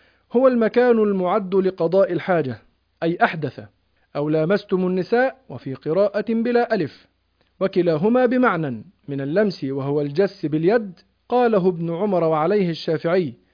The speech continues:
وألحق به الجس بباقي البشرة، وعن ابن عباس هو الجماع، "فلم تجدوا ماء تطهرون به للصلاة بعد الطلب والتفتيش"،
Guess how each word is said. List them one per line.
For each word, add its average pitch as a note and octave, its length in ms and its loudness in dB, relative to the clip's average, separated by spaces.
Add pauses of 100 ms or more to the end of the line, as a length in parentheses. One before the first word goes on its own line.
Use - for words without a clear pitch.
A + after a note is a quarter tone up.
وألحق E3+ 600 0
به E3+ 200 -2
الجس D#3+ 480 -2
بباقي G3 720 0
البشرة، D3 560 -2 (560)
وعن A3 160 2
ابن F3+ 200 -2
عباس G3+ 680 0
هو G3 180 2
الجماع، C3+ 500 -4 (560)
"فلم F3 360 0
تجدوا E3+ 640 0
ماء F#3+ 680 0 (320)
تطهرون F3+ 800 0
به D#3+ 320 -2
للصلاة G3+ 580 0
بعد A3 300 -2
الطلب G3 520 2
والتفتيش"، A3 720 -2